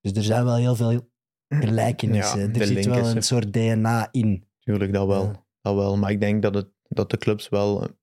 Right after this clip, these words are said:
Speaker 2: min of meer een beetje afhankelijk fungeren.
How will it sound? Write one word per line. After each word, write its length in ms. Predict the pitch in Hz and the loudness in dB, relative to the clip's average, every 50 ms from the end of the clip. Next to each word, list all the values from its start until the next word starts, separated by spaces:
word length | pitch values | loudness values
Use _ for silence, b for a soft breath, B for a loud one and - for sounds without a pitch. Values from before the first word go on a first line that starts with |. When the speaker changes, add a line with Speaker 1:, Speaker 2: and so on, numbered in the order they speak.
| _ _ _ _ | _ _ _ _
Speaker 2:
min 160 | - 107 98 | -4 -2 -2
of 120 | 101 101 - | -2 0 0
meer 240 | 101 98 101 101 98 | 0 0 2 0 0
een 80 | 98 | 0
beetje 360 | 98 98 - - - 104 - | 0 -2 -2 -2 -4 -4 -4
afhankelijk 580 | - 107 - - 107 101 98 - 101 95 - - | -4 -8 -6 -4 -4 -4 -2 -2 -6 -6 -6 -10
fungeren. 720 | - - - 107 101 101 104 104 104 107 104 104 104 - | -18 -6 -4 -2 0 0 0 0 0 2 0 0 -2 -4